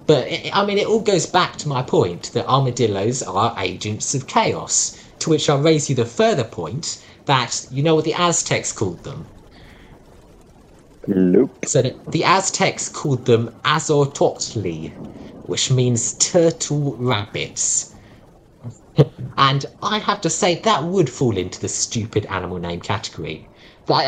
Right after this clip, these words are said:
Speaker 1: I mean, that sounds like an Australian animal, a sort of hodgepodge of different creatures. But
Speaker 2: That's why I
Speaker 1: this is
Speaker 2: thought,
Speaker 1: what
Speaker 2: that's why
Speaker 1: armadillos are. They're, they're mutants of nature, poorly designed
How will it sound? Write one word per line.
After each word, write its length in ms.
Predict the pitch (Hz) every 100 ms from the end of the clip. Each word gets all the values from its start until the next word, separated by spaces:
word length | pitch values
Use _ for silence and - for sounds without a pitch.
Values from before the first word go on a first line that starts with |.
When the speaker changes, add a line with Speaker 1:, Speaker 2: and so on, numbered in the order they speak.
| 107
Speaker 1:
I 80 | 147
mean, 180 | 147
that 200 | 160 156
sounds 420 | - - 143 120 -
like 180 | 107 -
an 40 |
Australian 560 | 92 - 127 107 90 85
animal, 400 | 87 82 80 85
a 60 | 90
sort 280 | - - 90
of 100 | -
hodgepodge 840 | - 123 - - - - - -
of 80 | 90
different 340 | 98 - 90
creatures. 760 | - 107 92 - - - - - - - - - - - - - - - - - - - -
But 140 | 185
Speaker 2:
That's 220 | - -
why 80 | -
I 40 | 120
Speaker 1:
this 160 | -
is 120 | - -
Speaker 2:
thought, 40 |
Speaker 1:
what 100 | 214
Speaker 2:
that's 220 | 185 190
why 80 | 185
Speaker 1:
armadillos 220 | 170 170
are. 160 | 226 170
They're, 180 | 151 160
they're 120 | 165
mutants 560 | 175 202 - 165 151
of 100 | 156
nature, 520 | 156 180 139 - 113 - - -
poorly 520 | - 214 214 196 180
designed 800 | 156 143 151 123 113 113 117